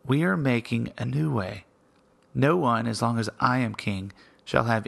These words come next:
anything separating them from God." And just like that, David opens up the sanctuary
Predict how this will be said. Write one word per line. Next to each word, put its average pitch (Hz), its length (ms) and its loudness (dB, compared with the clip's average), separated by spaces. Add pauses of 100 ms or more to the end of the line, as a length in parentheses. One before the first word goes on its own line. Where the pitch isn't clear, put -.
anything 120 560 -2
separating 104 640 -2
them 92 320 -6 (140)
from 101 240 -6
God." 98 460 -8 (3000)
And 123 80 2
just 156 220 0
like 143 220 0
that, 113 400 -2
David 131 440 0
opens 135 400 0
up - 400 -2
the 113 100 -4
sanctuary 101 800 -2